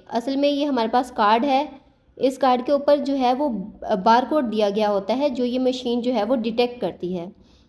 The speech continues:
उसके अलावा इसमें हमारे पास जो होता है वो स्पॉट दिया गया होता है ब्लू कलर में और इसके अंदर छोटी सी एक बीड होती है जिसको लेटेक्स भी बोला जाता है, लाइट ब्लू कलर की।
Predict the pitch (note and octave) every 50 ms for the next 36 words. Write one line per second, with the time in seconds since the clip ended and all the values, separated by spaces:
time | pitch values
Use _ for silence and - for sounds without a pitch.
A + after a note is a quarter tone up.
0 | _ _ _ - B3 B3+ - - D#4+ D#4+ D4+ C#4+ C4+ C4+ D4 D4 C#4+ - - C4
1 | - - D4 D4+ D4+ C4+ A#3+ A3 A3 A3+ A#3 A3+ A#3 A#3+ B3+ C#4+ A3+ B3+ C4 B3+
2 | G3+ G3 - G#3+ A3 B3 C4+ C#4+ B3 B3+ C4 C4 - - A#3+ A#3+ B3 C4 A#3 A3
3 | G3+ G3+ G3+ G3 F#3+ G3+ G3+ G3 F#3+ F#3 F#3 F#3+ G#3+ B3+ A#3+ A3+ B3+ B3 A#3 -
4 | A#3 F3+ F3 E3+ F3 F3+ F#3+ G3+ - - - - - - - _ _ _ _ _
5 | _ _ _ - - A#3+ B3 C4 B3+ - D#4+ D4+ D4 D4 D#4+ D#4 - D4 A#3+ A3+
6 | C4+ B3+ - D4+ C#4+ A#3+ A3 F#3 A3 A3+ B3 A#3+ A3+ C4+ A#3+ G3+ G3 - G#3 A#3
7 | B3+ C#4 F4 G4+ D#4 C4 A#3 A3+ - C4+ C4 A3 G3+ G3+ B3+ B3+ - - B3 C4
8 | C4 A3+ A3 G3+ G3+ F#3+ G3 F#3+ F#3+ - C#4 D#4 C#4+ A#3 G#3+ G#3+ G#3+ G#3 G3 G3
9 | F3+ F3 G3 E3+ E3 E3+ F#3 - F#3+ -